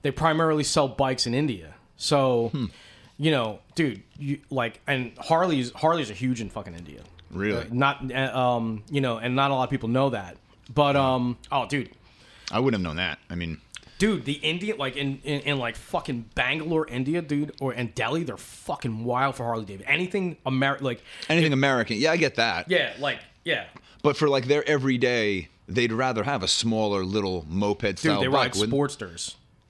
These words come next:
Speaker 1: Like, they
Speaker 2: Really?
Speaker 1: love, dude, they love Sportsters in India.
Speaker 2: Really?
Speaker 1: They love fucking Softails.
Speaker 2: Hmm.
Speaker 1: Softails and Sportsters are fucking huge.
Speaker 2: Yeah.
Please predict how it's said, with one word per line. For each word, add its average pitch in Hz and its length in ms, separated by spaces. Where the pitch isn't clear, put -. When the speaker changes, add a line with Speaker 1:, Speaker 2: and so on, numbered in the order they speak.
Speaker 1:
Like, 117 140
they 123 60
Speaker 2:
Really? 123 80
Speaker 1:
love, 135 200
dude, 123 160
they 104 100
love 113 280
Sportsters 117 480
in 110 80
India. 120 320
Speaker 2:
Really? 120 160
Speaker 1:
They 101 40
love 107 160
fucking 101 500
Softails. 131 800
Speaker 2:
Hmm. - 140
Speaker 1:
Softails 156 480
and 135 80
Sportsters - 380
are - 20
fucking - 300
huge. 101 500
Speaker 2:
Yeah. 82 280